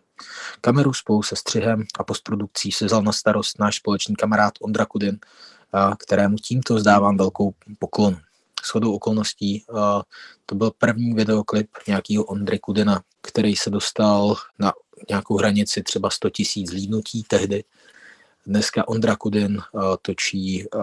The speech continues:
většinu, a, videoklipů pro Mirai, a, většinu vide-, videoklipů pro, a, vlastně špičku české scény od Paulího Garanda a přes, a, Leny a až, já nevím, po koho, Marpa. Těch, těch lidí je spoustu. Točil,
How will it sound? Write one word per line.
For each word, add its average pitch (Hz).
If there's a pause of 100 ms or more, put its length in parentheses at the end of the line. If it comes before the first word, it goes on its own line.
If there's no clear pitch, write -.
(360)
většinu, 95
a, - (680)
videoklipů 92
pro -
Mirai, 95 (540)
a, 90
většinu 90
vide-, 87 (100)
videoklipů 90 (180)
pro, 87 (240)
a, 85
vlastně 87
špičku -
české -
scény 85
od 76
Paulího 87
Garanda 87 (600)
a 90
přes, -
a, 87
Leny 90 (100)
a 82
až, -
já 78
nevím, 80
po -
koho, 76 (260)
Marpa. 85 (200)
Těch, -
těch -
lidí 95
je 90
spoustu. 87
Točil, 87